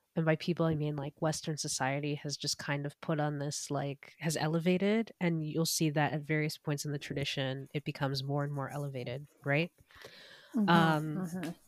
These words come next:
Speaker 1: versus, um, you know, the folk,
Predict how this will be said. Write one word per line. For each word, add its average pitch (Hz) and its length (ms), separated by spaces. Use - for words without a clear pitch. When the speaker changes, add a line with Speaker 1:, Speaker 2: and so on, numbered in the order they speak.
Speaker 1:
versus, 190 840
um, 175 680
you 185 160
know, 165 180
the 160 160
folk, - 540